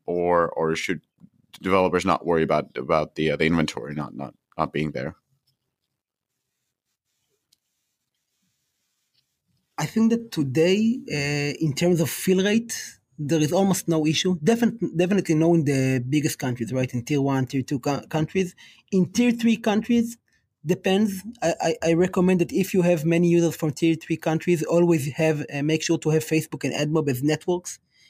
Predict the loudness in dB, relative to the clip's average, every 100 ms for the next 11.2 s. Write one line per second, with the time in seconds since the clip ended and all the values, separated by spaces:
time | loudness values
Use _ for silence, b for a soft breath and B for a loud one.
0 | b 0 2 2 2 2 0 0 -2 -2
1 | -10 b b b _ 0 2 4 2 2
2 | 0 0 -2 -2 0 0 0 0 0 0
3 | -4 -4 -2 -2 -2 -4 -4 -16 b b
4 | b b -2 0 2 2 4 2 2 2
5 | 2 2 0 -2 -2 0 0 -2 -2 -2
6 | -2 -2 -4 -4 -4 -6 -2 0 0 -2
7 | -12 _ _ _ 0 4 4 2 -2 _
8 | _ _ _ _ 0 2 2 0 -2 -2
9 | 0 2 2 2 -2 -2 -2 -2 -2 -2
10 | 0 0 0 -2 -4 -4 -2 0 2 2
11 | 2 -2